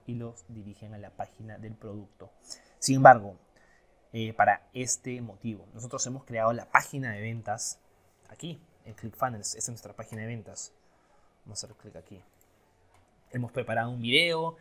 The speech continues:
explicando el producto, de los beneficios, de cómo pueden resolver realmente la vida, eh, el problema de sus clientes,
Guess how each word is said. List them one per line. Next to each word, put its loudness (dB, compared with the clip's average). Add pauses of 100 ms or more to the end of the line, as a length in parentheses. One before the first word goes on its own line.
(260)
explicando -6
el -4
producto, -2
de 0
los -8
beneficios, -8 (420)
de -8
cómo -6
pueden -6
resolver -2
realmente -6
la -8 (220)
vida, -8
eh, -18 (300)
el -10
problema -6
de -12
sus -10
clientes, -10